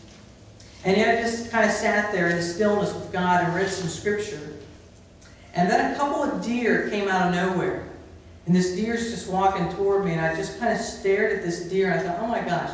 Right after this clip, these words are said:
God, you are so creative." I mean, think of all the animals that God's come up with, and my, my mind just started to think about how beautiful God was. I was just out there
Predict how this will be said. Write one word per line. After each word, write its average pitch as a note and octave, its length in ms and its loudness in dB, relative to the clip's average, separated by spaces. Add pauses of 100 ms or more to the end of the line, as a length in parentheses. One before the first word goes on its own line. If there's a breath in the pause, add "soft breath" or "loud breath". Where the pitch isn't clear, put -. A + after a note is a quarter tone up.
(1500)
God, A3 320 2
you - 60 -4
are G#3+ 120 0
so A3+ 560 0
creative." F3+ 760 0 (600)
I A#3 80 -2
mean, A#3+ 180 -2
think E4+ 180 2
of E4 120 6
all A#3 200 10
the A#3 80 6
animals G#3+ 840 2 (200)
that G3 140 4
God's G#3 280 4
come G#3 180 0
up G#3 160 2
with, G3+ 140 0
and G3 100 0
my, F#3+ 260 2
my G3 180 2
mind A3 360 4
just - 140 -2
started G3 280 2
to - 40 -6
think A#3 220 -2
about F#3+ 280 2
how F3 320 0
beautiful A3 420 -2
God F3 380 4
was. D#3 140 2
I E3+ 100 2
was E3+ 140 2
just G3+ 140 -4
out G3+ 240 -2
there F#3+ 100 0